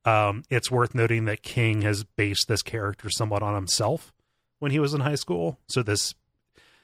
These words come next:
this does come from a, from, from, <laughs> from a point of sympathy. Um, and he has the opportunity to grow. You know, he has every opportunity to,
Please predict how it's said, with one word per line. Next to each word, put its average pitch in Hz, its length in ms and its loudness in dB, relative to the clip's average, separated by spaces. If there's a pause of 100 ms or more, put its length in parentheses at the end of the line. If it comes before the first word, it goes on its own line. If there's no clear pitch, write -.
(120)
this 120 180 2
does 117 300 2
come 110 260 0
from 110 220 0
a, 98 220 0
from, - 220 -6
from, 127 180 4
<laughs> - 160 -10
from 143 240 4
a 151 80 6
point 127 320 0
of 104 120 -2
sympathy. 90 600 -6 (520)
Um, 110 500 2 (100)
and 135 200 2
he 151 120 4
has 226 340 -2
the 180 120 0
opportunity 160 640 0
to 110 60 -4
grow. 120 580 -2 (720)
You 117 120 0
know, 110 120 4
he 117 100 2
has 139 220 4
every 131 260 2
opportunity 117 640 0
to, 101 320 -4